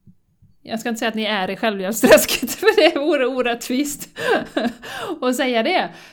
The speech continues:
Men att man vill utvecklas och, eh, lära sig nytt och få nya perspektiv.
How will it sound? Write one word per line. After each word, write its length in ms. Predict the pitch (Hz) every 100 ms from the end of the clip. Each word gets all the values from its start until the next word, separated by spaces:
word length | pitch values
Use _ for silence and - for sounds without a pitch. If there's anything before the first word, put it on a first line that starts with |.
| -
Men 280 | 226 233 226
att 160 | 226
man 160 | 226 220
vill 180 | 220 220
utvecklas 800 | 226 - 190 202 370 - - -
och, 380 | - 196 - -
eh, 260 | 208 202 202
lära 240 | 214 190
sig 160 | - 196
nytt 400 | 262 302 - -
och 180 | 220
få 60 | 220
nya 260 | 202 190 180
perspektiv. 720 | 214 - 220 220 339 208